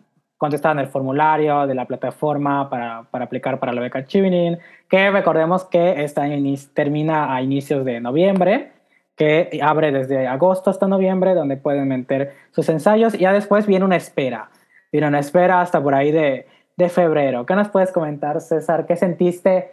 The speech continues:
cuando llegó el correo de que habías pasado entrevista y te empezaste a preparar desde ese momento?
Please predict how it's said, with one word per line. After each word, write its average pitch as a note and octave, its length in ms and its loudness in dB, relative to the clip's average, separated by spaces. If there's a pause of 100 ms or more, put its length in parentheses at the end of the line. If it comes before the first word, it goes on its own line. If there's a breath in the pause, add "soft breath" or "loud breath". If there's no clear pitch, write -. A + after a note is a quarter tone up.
(240 loud breath)
cuando D#3 200 -4
llegó D3+ 180 2
el D#3+ 80 0
correo D#3 300 2
de D#3+ 80 -2
que D#3 80 -2
habías D3+ 200 -2
pasado D3 300 -2
entrevista B2+ 640 -6
y A#2+ 160 -6 (140)
te D3+ 80 -2
empezaste D3+ 360 -2
a - 40 -2
preparar C#3 400 0
desde C3+ 200 -2
ese C#3 140 -4
momento? F#3 800 0